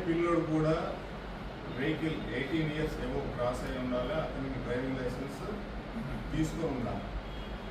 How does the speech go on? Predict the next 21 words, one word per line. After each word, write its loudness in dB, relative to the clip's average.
అప్పుడు 0
మాత్రమే 2
అతను -2
ఎయిటీన్ 0
ఇయర్స్ 2
above 0
క్రాస్ 0
అయ్యి 0
వచ్చాడంటే -2
only 0
డిగ్రీ 0
కాలేజ్ 0
నుంచి -4
మాత్రమే -2
దీంట్లో -2
encouraging 0
children -4
to -6
commit -2
a 0
violence, 0